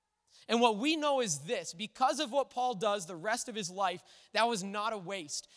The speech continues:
because he was uniquely set up to reach people that no one else could have. We love Peter, we love John, we love James, we love these, like, simple fishermen who people are like, "They've been with God."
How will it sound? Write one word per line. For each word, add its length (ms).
because 300
he 140
was 200
uniquely 760
set 320
up 240
to 120
reach 420
people 480
that 220
no 240
one 260
else 300
could 200
have. 220
We 160
love 320
Peter, 320
we 100
love 220
John, 300
we 60
love 180
James, 360
we 80
love 160
these, 180
like, 160
simple 600
fishermen 720
who 140
people 240
are 100
like, 180
"They've 200
been 240
with 180
God." 360